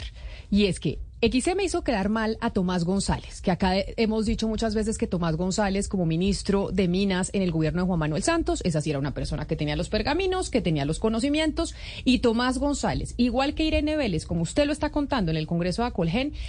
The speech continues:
y Tomás González en el dos mil dieciséis quedó como un zapato por cuenta de X M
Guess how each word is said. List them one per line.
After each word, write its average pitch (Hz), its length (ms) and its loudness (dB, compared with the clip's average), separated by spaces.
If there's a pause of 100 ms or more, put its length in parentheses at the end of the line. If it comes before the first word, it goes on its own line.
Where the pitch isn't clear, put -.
(220)
y 226 200 4
Tomás 214 400 0
González 233 440 0
en 180 80 2
el 170 100 2
dos 170 180 2
mil 285 140 4
dieciséis 269 520 -4 (240)
quedó 202 240 2
como 233 140 0
un 247 80 0
zapato 277 480 -2
por 214 180 2
cuenta 190 280 2
de 202 60 0
X - 220 0
M - 140 -6